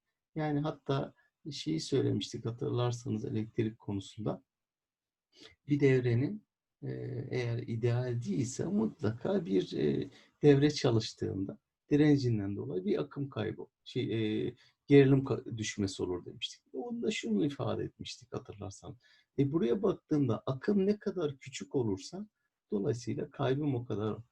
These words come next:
az olur. Yani hedefim şu, benim, e, neyimi artırmak, verimimi artırmak. Dolayısıyla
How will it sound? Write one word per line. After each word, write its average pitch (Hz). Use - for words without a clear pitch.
az 101
olur. 87
Yani 151
hedefim 135
şu, 185
benim, 156
e, 139
neyimi 165
artırmak, 208
verimimi 120
artırmak. -
Dolayısıyla 139